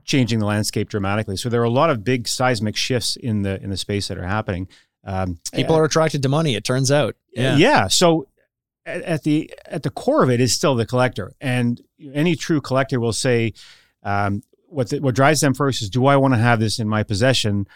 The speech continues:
Speaker 1: if it, if it hits the fan and the volume, the values drop, uh, to,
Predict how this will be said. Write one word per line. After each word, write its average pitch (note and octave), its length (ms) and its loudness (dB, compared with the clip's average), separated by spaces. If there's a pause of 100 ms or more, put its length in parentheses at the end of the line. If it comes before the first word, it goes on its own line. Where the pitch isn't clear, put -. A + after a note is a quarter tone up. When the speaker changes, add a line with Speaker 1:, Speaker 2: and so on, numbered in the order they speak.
(180)
Speaker 1:
if A#2 160 -2
it, B2+ 200 0
if A#2 120 0
it A#2 120 4
hits C3 180 4
the B2 80 -2
fan A#2+ 460 0
and A2+ 200 -4
the G#2+ 80 -2
volume, A2 440 0
the A2+ 180 0
values A2 500 2
drop, G#2 360 -4 (420)
uh, G2 160 -4
to, F#3+ 220 -12